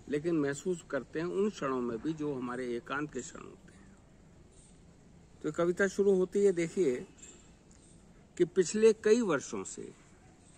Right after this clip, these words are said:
पिछले कई वर्षों से हर रात मुझे कुछ अजीब स्वप्न आते रहे हैं। पिछले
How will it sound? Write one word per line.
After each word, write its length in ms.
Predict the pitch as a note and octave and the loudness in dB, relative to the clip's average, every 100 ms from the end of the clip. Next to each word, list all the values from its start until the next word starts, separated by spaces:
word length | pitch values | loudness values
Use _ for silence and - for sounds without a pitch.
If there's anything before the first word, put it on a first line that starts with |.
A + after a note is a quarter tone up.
| - - - - | -20 -20 -20 -6
पिछले 400 | D3+ D#3 F#3 A#2+ C3 - - - - - - - - - | -6 0 2 2 0 -10 -20 -20 -20 -20 -20 -20 -6 4
कई 180 | G#3 A3+ | 4 6
वर्षों 440 | E3 D3 - G#3 | 2 2 2 2
से 360 | - A2 G#2 - - - - - - - - | 2 -2 -4 -6 -16 -20 -20 -20 -20 -20 -12
हर 160 | - F#3 | -4 -2
रात 460 | D#3 A2 A2+ - - - - - - - - - C#3+ | -2 -6 -8 -14 -20 -20 -20 -20 -20 -20 -20 -6 0
मुझे 240 | E3 F#3+ | 4 4
कुछ 280 | F3+ F3+ - - C#3 | 4 -2 -2 -4 -4
अजीब 400 | C#3 F3 F3+ - | -2 -2 -2 -8
स्वप्न 360 | - C#3+ - C#3 | -6 -6 -4 -6
आते 300 | A#2 - B2 | -6 -6 -8
रहे 240 | G#2+ F#2 | -8 -12
हैं। 240 | B2 - - - - - - - - - - - | -16 -16 -20 -20 -20 -20 -20 -20 -20 -20 -20 -6
पिछले 340 | C3+ - F3+ | -4 0 4